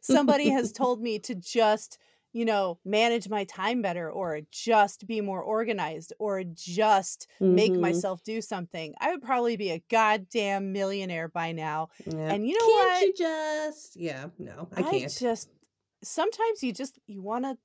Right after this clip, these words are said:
Speaker 1: mm, y-, mm. <laughs> You know?
Speaker 2: Yep.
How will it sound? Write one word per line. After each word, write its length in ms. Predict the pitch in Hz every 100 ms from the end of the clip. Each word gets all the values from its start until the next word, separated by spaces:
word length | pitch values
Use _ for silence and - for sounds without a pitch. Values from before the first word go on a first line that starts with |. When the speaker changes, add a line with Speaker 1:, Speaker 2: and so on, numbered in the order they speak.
| _ _ _ 220
Speaker 1:
mm, 380 | 226 208 165 170 _ -
y-, 180 | 208 - -
mm. 480 | 240 233 208 175 - - 480
<laughs> 880 | 508 453 - - 427 - 453 440
You 80 | 381
know? 200 | 330 302
Speaker 2:
Yep. 240 | 285 185